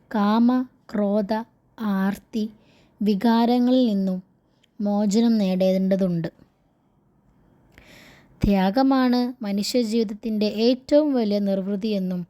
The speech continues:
സഹനവും സേവനവും ജീവിതത്തിന് നൽകുന്ന സുഖം മറ്റൊന്നിനും നൽകാനാവില്ലെന്നും വിശ്വാസികൾ ഉപവാസത്തിലൂടെ അനുഭവിച്ചറിയുന്നു.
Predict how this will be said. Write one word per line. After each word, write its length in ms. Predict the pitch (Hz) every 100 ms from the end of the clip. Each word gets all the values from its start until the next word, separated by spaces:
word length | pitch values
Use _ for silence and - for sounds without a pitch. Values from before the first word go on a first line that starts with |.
| _ _ _ _ -
സഹനവും 760 | - 202 220 233 240 254 254 -
സേവനവും 720 | - 233 220 220 240 240 240 233 _ _ _ _ _ -
ജീവിതത്തിന് 800 | - 254 262 269 240 285 285 285 294 _ _ _ _ -
നൽകുന്ന 460 | 214 202 196 214 220
സുഖം 440 | - 202 196 196 196 _ _ _ -
മറ്റൊന്നിനും 720 | 214 208 277 247 233 247 262
നൽകാനാവില്ലെന്നും 960 | 226 190 196 208 196 185 190 190 190 180 - _ _ _ _
വിശ്വാസികൾ 760 | - - 208 208 - 196 196 196 _ _ _ _ _
ഉപവാസത്തിലൂടെ 960 | 214 233 240 240 240 208 233 233 220 220 214 214
അനുഭവിച്ചറിയുന്നു. 880 | 208 196 208 - 208 185 175 170